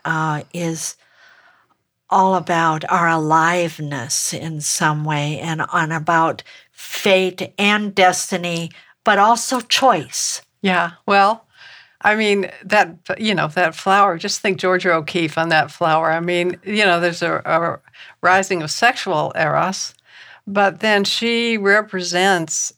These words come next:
Speaker 2: eros in a wider way. I mean, she's the goddess of spring and that feeling of expansion that we have when suddenly the flowers are coming up. Um, she, uh, goes to the underworld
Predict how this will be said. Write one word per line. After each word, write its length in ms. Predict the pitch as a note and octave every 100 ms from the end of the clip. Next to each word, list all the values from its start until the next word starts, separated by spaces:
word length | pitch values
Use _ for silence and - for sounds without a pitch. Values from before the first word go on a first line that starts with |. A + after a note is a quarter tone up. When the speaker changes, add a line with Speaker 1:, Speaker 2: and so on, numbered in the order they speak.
| -
Speaker 2:
eros 540 | F#3+ F3+ E3+ E3+ -
in 100 | F3
a 80 | D#3+
wider 480 | D#3+ E3+ F3 E3+ D3
way. 560 | D3 D#3+ D#3 D#3 E3 D#3+
I 80 |
mean, 100 | F3
she's 260 | F3 - F#3
the 80 | F#3
goddess 420 | F#3 E3+ D#3+ -
of 80 | D#3
spring 520 | - - G3+ F3+ D#3+
and 140 | D#3 D#3+
that 200 | D#3 D3
feeling 400 | F#3 F#3 F3 E3
of 100 | D#3+
expansion 840 | D#3 - F3 E3+ E3 E3+ D#3+ D#3 - - - -
that 160 | E3
we 140 | E3+ E3
have 340 | E3+ D#3+ D#3+
when 180 | E3 D#3
suddenly 440 | E3+ F3+ F3 E3+
the 120 | D#3+
flowers 520 | D3+ D#3+ E3 E3 D#3+ -
are 60 |
coming 340 | D3+ E3 D#3+ E3
up. 260 | E3 - _ _ - - - - - _
Um, 520 | E3 D#3+ D#3+ E3+ E3+ - _ _
she, 680 | - - G3+ F#3 F3 E3+ F3 - _ _ _ -
uh, 360 | E3+ F3 E3 -
goes 380 | G3+ G#3 G#3 -
to 80 |
the 180 | F3+ F3+
underworld 680 | F#3 G#3+ G3 F3+ F3 E3+ E3+